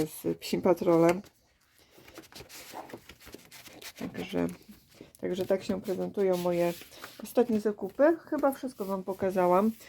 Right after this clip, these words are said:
Ostatnie zakupy z Akcjona. E, zaraz zobaczymy, czy to już mi przeschło. No, już przeschło, powiem wam, że fajnie wygląda.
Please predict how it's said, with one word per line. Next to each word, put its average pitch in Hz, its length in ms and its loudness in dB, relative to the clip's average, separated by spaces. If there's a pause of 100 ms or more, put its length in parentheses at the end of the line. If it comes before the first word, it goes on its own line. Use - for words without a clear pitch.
(160)
Ostatnie 220 300 2
zakupy 208 500 4
z 196 420 -2
Akcjona. 202 560 0 (1500)
E, 208 500 4
zaraz 202 180 2
zobaczymy, 202 500 -4
czy 220 120 -12
to 214 100 2
już 214 220 4
mi 202 240 4 (120)
przeschło. 196 880 2 (1500)
No, 202 300 4
już 415 180 8
przeschło, - 520 -2
powiem 190 360 -2
wam, 190 280 0
że 185 440 2
fajnie 165 380 0
wygląda. 160 540 -2